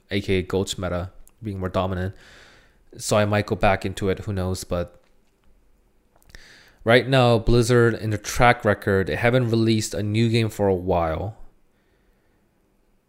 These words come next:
And according to the four chan leaked and confirmed by press that Overwatch two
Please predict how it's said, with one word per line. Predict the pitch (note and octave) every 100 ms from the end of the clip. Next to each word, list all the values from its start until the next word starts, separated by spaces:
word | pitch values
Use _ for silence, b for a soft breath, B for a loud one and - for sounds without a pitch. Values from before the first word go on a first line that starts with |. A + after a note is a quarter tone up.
| _ _
And | G#2 G#2 G#2 G2+ G2 G2 F#2+ _ _
according | A2 - C#3+ B2+ B2
to | B2+
the | A#2
four | - C3
chan | B2 B2 G#2 G2+
leaked | G2 - _ - _ _ -
and | A2+ A2+ A2 G#2 -
confirmed | B2 A2 A#2 A2
by | G2
press | - A2+ G2+ -
that | - G#2+
Overwatch | G#2+ A#2+ B2 G#2+ - -
two | - B2+ G#2+ F2 F#2